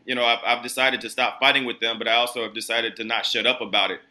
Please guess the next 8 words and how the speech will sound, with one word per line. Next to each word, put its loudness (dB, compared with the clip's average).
The -4
fruit, -4
they're 2
all, 4
they, 0
they 4
really 2
are 2